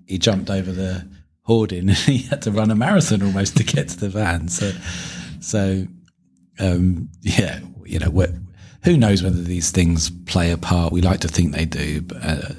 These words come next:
and we ha-, I mean, we've got, we've seen it, we've seen evidence that it's happened at,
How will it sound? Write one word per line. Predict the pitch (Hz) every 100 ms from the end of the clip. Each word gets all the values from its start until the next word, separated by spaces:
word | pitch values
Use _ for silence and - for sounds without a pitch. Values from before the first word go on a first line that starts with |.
| - _
and | 82 78 87
we | 95
ha-, | 101 87
I | 92
mean, | 90 90
we've | 82
got, | 95 - -
we've | 95 -
seen | - 95 80
it, | 82
we've | 87
seen | - 95 87
evidence | - 80 78 - 80
that | - - - - -
it's | 80
happened | 92 - 78 78
at, | -